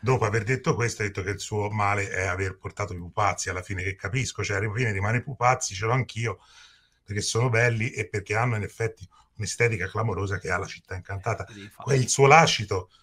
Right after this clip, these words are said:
Speaker 1: rimane in noi, cioè, e in quelli che continuano ad amarlo, perché alla fine comunque, cosa posso dire, il modo di aver lanciato, eh, vent'anni fa e coda quasi venticinque,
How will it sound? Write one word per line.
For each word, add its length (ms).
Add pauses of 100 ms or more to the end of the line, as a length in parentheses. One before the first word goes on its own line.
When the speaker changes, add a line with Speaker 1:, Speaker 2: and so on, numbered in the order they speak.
(200)
Speaker 1:
rimane 520
in 140
noi, 320
cioè, 200
e 100
in 120
quelli 280
che 140
continuano 460
ad 80
amarlo, 400
perché 360
alla 280
fine 380
comunque, 680 (680)
cosa 240
posso 320
dire, 380
il 180
modo 280
di 100
aver 220
lanciato, 720
eh, 140 (220)
vent'anni 500
fa 180
e 80
coda 340
quasi 360
venticinque, 840